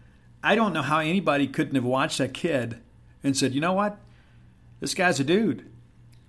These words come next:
And again, I believe in, you know, believing in your own evaluation.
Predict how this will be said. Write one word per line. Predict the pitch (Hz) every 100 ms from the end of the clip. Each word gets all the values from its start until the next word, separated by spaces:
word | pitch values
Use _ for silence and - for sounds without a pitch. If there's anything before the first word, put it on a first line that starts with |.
| - - - - - - - -
And | 139
again, | 143 196 170
I | 143 196
believe | 196 180 175 156
in, | 156 - - - - - -
you | 165
know, | 143
believing | 127 - 139 151 185 196 190
in | 165
your | 160 147
own | 156 170
evaluation. | 143 131 120 160 214 - -